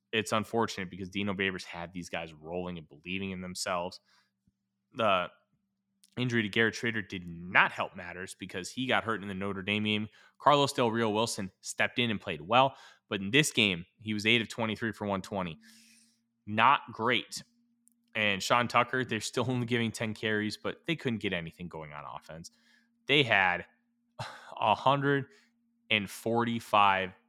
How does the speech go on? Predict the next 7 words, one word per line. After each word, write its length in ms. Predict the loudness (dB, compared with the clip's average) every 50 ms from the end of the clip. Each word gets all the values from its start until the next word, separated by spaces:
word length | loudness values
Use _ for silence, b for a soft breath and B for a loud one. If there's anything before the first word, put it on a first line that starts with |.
| _ _ _
yards 560 | -8 -6 -4 -4 -6 -6 -10 -10 -12 -12 -12 _ _ _ _ _ _ _ _ _ _ _ _ _ _ _ _ _ _ _ _ _ _ _
against 520 | -6 -6 -4 -6 -6 -6 -8 -12 -14 -16 _
Pitt. 200 | -12 -12 -12 -14 _ _ _ _ _ _ _ _ _ _ _ _ _ _ _ _ _ _ _
That's 300 | 4 6 6 6 4 2
it. 180 | 2 2 2 0 -2 -14 _ _ _ _ _ _ _ _ _ _ _ _ _ _ _ _ _ _ _ _ _ _ _ _ _ _ _ _ _ _ _ _ _ _
Hundred 360 | -8 -6 -2 0 0 0 -2
forty-five. 540 | -2 -2 -2 -2 -2 -2 -2 -4 -4 -4 -4